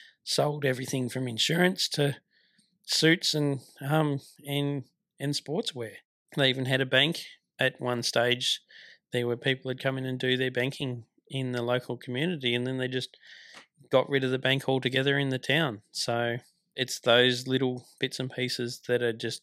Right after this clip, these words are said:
dying and will never, ever come back. Like, that's fifty or sixty years down the drain, gone. I always like to try and support our local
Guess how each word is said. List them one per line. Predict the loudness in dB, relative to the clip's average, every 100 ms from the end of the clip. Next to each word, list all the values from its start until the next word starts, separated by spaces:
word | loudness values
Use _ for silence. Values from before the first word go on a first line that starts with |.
| -6
dying | -4 -2 -2 -4 -6 -14 _
and | -10 -8 -6 -8 -12 -20 -20 _ _
will | -4 -2
never, | -2 -4 -2 -2 -2
ever | -2 -4
come | -6 -4
back. | -2 -4 -4
Like, | -6 -2
that's | -2 0 -2 -4 -12
fifty | -10 -8 -8
or |
sixty | -8 -8 -8
years | -6 -6 -6
down | -6 -6
the | -4
drain, | -4 -4 -4
gone. | -4 -6 -6 -14 _ _ _ _ _
I | 4
always | 6 6 4 2
like | -2 -4 -6
to | -6
try | -4 -4 -4
and | -6
support | -6 -6 -4 -2
our | 0 0 -2 -8 _ _ _ _ _ _ _ -10
local | -2 0 0 -2 -4